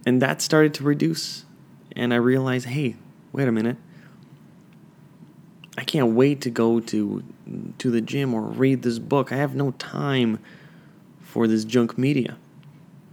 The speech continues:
once my self-talk started to improve. And from that initial self-talk, uh, it just snowballed from there.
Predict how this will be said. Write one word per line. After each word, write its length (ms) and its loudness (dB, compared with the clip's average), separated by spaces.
once 360 0
my 120 0
self-talk 840 -6
started 440 -6
to 100 -2
improve. 520 -2
And 640 4
from 260 0
that 240 2
initial 480 2
self-talk, 840 -8
uh, 180 -8
it 220 2
just 420 2
snowballed 800 4
from 260 0
there. 260 0